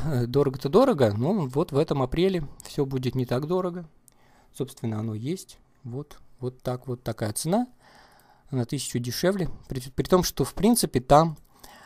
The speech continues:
э, материал, ну, уровня, э, профессионального. Вот, профессионального уровня. И вот эта ссылочка, э, которую я сейчас сбросил в чат,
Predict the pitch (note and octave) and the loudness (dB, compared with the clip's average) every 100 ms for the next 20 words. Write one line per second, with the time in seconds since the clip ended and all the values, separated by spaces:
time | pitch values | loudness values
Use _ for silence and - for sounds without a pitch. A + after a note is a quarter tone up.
0 | - - G#2+ A2+ G#2+ B2 B2+ E3+ D#3 A2+ | -12 -2 -2 0 0 0 4 4 4 0
1 | G#2+ C#3+ C#3 D#3 D#3+ C#3 C#3 B2+ A2 - | 0 0 2 6 6 6 2 0 -4 -14
2 | - B2 A2+ B2 - C3+ B2 G2+ F#2+ F#2+ | -14 -10 -4 -4 0 2 4 2 -4 -10
3 | F2+ _ _ _ - - - - _ _ | -16 _ _ _ -20 -20 -20 -20 _ _
4 | G#2 F#2+ E2 - - G2+ - C3 A#2+ G#2 | -12 -10 -10 -10 -10 -6 0 2 0 -2
5 | G#2+ D#3 A#3+ G3+ E3 C3+ - - - - | -4 -2 0 0 -2 -6 -14 -20 -20 -20
6 | _ _ _ D#3+ G3+ D3 C3 B2+ B2 - | _ _ _ -4 -2 0 0 0 -2 0
7 | F#3 F#3 - D3 C3+ - - _ _ _ | 2 2 -2 -6 -8 -10 -20 _ _ _
8 | - - A2 G#2 G2+ G2 - G2 G#2+ G2 | -20 -10 -6 -6 -6 -8 -8 -6 -6 -4
9 | G2 F#2+ F#2+ F2+ - F#2 - - G#2+ G#2+ | -6 -6 -8 -8 -10 -10 -10 -12 -10 -6
10 | G#2 - C3+ - B3 A#3 | -6 -6 -8 -2 -2 -2